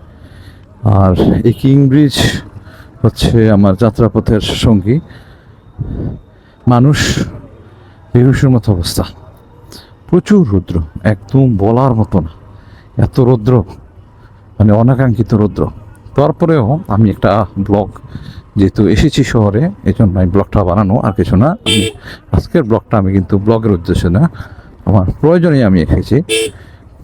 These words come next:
সেই জন্য আমি ব্লগটা বানাচ্ছি আজকে। আর আপনাদের সাথে শেয়ার করছি,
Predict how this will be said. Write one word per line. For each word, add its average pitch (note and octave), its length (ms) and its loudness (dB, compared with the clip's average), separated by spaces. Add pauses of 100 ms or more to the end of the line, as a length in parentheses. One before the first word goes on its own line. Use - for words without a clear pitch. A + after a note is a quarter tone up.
(680)
সেই G#2 220 2
জন্য G2 260 2
আমি F#2+ 140 2
ব্লগটা F2 340 -2
বানাচ্ছি F2 360 -2
আজকে। - 280 -4 (1700)
আর A#2 400 2 (920)
আপনাদের A2+ 380 0
সাথে B2 320 -2 (220)
শেয়ার G#2 300 -2
করছি, - 300 -4